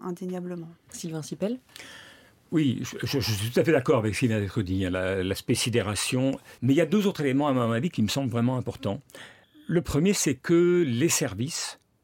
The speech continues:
Speaker 3: qui obéissent aux politiques sont focalisés sur l'axe du mal. Et ils sont focalisés sur trois pays qui sont, sur les trois grandes menaces. Et les trois grandes menaces, c'est l'Irak de Saddam Hussein,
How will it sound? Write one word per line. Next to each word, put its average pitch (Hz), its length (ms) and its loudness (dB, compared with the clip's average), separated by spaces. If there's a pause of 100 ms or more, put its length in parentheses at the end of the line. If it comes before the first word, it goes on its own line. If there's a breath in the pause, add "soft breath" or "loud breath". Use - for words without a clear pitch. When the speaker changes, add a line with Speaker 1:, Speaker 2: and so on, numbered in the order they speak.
Speaker 3:
qui 185 160 2
obéissent 175 340 2
aux 113 60 0
politiques - 580 -6 (580 loud breath)
sont - 200 0
focalisés 170 1040 2 (300 soft breath)
sur - 160 0
l'axe 147 220 -2
du 120 160 0
mal. - 340 -4 (420)
Et 135 140 2
ils 147 140 0
sont 208 200 0
focalisés 160 880 -2 (340 loud breath)
sur 127 200 -4
trois 170 180 -2
pays 135 360 0 (440)
qui 143 100 -4
sont, 127 380 -2
sur 139 220 2
les 131 100 2
trois 202 260 0
grandes 151 220 2
menaces. - 480 -4
Et - 40 -10
les 117 80 -6
trois 190 220 -2
grandes 175 160 0
menaces, 135 280 0
c'est - 320 -4
l'Irak 135 480 -2
de 110 80 -2
Saddam 95 260 -4
Hussein, 101 380 -6